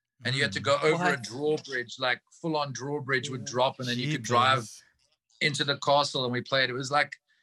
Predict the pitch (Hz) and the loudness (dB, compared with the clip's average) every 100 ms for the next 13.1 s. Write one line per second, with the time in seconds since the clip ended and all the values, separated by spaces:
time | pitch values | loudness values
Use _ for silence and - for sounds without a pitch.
0 | _ _ - 143 151 160 131 190 175 127 | _ _ -4 0 2 0 2 2 2 0
1 | 123 170 165 143 - - - 139 123 151 | 2 2 4 0 0 -6 -2 -4 -2 -4
2 | 143 135 131 123 127 120 127 131 156 - | -2 0 0 -2 -6 -4 -4 2 0 0
3 | 151 127 123 127 143 139 - 127 120 147 | -6 -6 -10 -8 -6 -6 -4 -8 -6 -4
4 | 139 113 110 98 _ _ _ 139 143 139 | -4 -6 -8 -14 _ _ _ -8 -4 -4
5 | - 135 123 123 - 160 - 156 - 127 | -2 -2 -2 -6 -2 -4 -2 -8 -6 -6
6 | 104 95 110 127 131 135 135 117 113 131 | -6 -8 -8 -6 -6 -6 -6 -4 -4 -2
7 | 139 107 101 107 113 143 143 151 151 127 | -2 -4 -6 -6 -8 -4 0 0 0 0
8 | 165 151 147 147 165 170 170 156 190 185 | 2 2 0 -2 0 -2 0 0 0 -2
9 | 165 - 185 185 156 151 151 160 135 - | -4 0 2 2 2 -2 2 0 0 -8
10 | 123 127 131 - - _ _ 151 - 151 | -14 -10 -10 -12 -20 _ _ -12 -6 -2
11 | 147 143 131 127 139 156 - - - _ | -2 -2 -6 -8 -10 -10 -12 -18 -20 _
12 | - 185 175 165 175 170 - 127 113 123 | -4 -2 0 -2 -2 -6 -8 -14 -10 -8